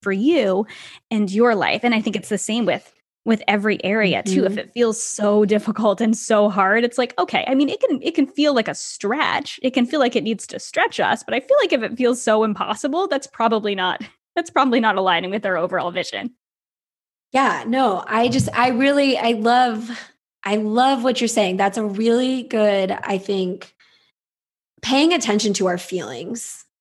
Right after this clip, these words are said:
Speaker 2: is a, is kind of what we're talking about too. Just that, because the vision is coming feelings, right. Like, I mean, I think there's, <laughs> there's a give and a take with that. Like, again, if you don't feel like doing something that day, it's listening to your body,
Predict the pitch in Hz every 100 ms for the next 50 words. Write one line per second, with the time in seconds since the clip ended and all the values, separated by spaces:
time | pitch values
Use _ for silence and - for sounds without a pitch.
0 | _ 220 190 202 185 208 196 - 208 196
1 | 190 202 185 180 175 180 175 - - 165
2 | 185 180 - 165 110 - 110 190 185 208
3 | 185 196 190 214 226 220 202 - 202 190
4 | 190 180 185 _ - _ _ _ - 330
5 | 330 311 247 254 233 208 233 214 254 240
6 | 220 202 196 - 208 240 220 220 214 196
7 | - 233 - - 359 - 349 277 269 240
8 | 233 247 226 220 220 202 202 202 196 196
9 | 190 - - - _ 220 214 220 196 196
10 | 226 208 202 - - 254 233 220 208 208
11 | 196 202 202 196 190 185 185 185 185 190
12 | 196 185 180 185 202 196 - _ _ -
13 | 220 220 226 208 196 220 202 214 196 202
14 | 190 190 190 190 190 190